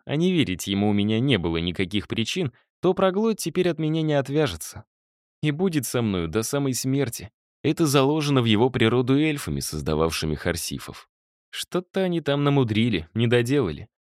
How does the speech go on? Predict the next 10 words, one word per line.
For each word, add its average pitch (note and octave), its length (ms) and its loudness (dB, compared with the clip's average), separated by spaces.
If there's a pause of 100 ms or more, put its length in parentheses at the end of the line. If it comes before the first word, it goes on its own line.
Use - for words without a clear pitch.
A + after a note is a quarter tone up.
И G2+ 80 0
вместо F3 380 0
эльфа G3+ 360 0
саблезубый A2 580 0
котик E3+ 460 -2 (320)
выбрал E3+ 500 2
почему-то A2+ 560 -2
меня A2+ 360 2
своим A2+ 280 0
хозяином. D#2 640 -4